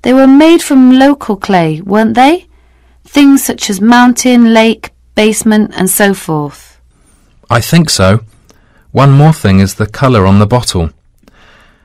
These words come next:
Speaker 2: How did the ancients get the tone?
Speaker 1: On the internet, it said they got it through dried plants. They were working again to make a tone, drying and sorting.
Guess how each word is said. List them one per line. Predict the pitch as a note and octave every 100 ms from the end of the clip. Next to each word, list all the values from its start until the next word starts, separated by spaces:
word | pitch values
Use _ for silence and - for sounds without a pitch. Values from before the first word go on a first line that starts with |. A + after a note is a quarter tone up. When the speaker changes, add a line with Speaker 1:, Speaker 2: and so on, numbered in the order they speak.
| -
Speaker 2:
How | D3 E3
did | D#3
the | C3 C#3+
ancients | D#3 - G2+ F#2+
get | - G#2+ -
the | G#2+
tone? | - D#3 C#3 F#2+ E2 _ _ _ _ _ _ _ _ _ _
Speaker 1:
On | D#4+ F4+
the | F4
internet, | F4 F4+ A#3 F3+ F3 - - - -
it | A3
said | - B3 A#3+
they | A3+
got | G#3+ A#3+ -
it | -
through | - A3 G3
dried | F#3+ A3 A3+ A3+ -
plants. | - G3 D#3 C#3 - - _ _ _ _ -
They | G#3+
were | G#3
working | G3+ C4 C#4 - A#3+
again | F#3+ G3 G3+
to | - G3+
make | G3 G3
a | F#3
tone, | - A3+ F#3 D#3+ D#3 D#3 _ _ _
drying | A3 G#3+ G#3 G#3 G#3+ G#3
and | - E3+
sorting. | - - F#3+ F3 - D#3 D3 D3